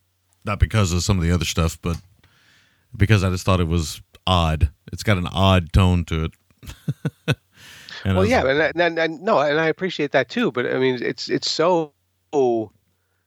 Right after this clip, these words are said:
Speaker 2: everything about it is so incongruous that you're just like, "What the fuck am I watching?"
Speaker 1: Yeah,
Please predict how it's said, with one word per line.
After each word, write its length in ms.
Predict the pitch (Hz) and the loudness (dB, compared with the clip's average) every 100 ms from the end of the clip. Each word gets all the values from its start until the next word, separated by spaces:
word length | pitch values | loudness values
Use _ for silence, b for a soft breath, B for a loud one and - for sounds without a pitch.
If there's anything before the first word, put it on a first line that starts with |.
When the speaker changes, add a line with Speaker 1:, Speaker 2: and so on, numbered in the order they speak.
| _ _ - | _ _ -6
Speaker 2:
everything 260 | 175 185 165 | -2 0 0
about 220 | 143 160 | 0 -2
it 60 | |
is 100 | 117 | -4
so 380 | 117 - 160 185 | -8 -4 0 2
incongruous 600 | 127 117 117 117 117 - | 0 0 -2 -2 -8 -12
that 100 | - | -10
you're 80 | 123 | -6
just 140 | 120 135 | -2 0
like, 200 | 123 - - | -2 -4 -16
"What 100 | 151 | -14
the 80 | 202 | -10
fuck 180 | 175 156 | -8 -8
am 80 | 117 | -8
I 40 | |
watching?" 400 | 110 101 107 - - - | -6 -6 -6 -8 -10 -6
Speaker 1:
Yeah, 180 | 98 | -4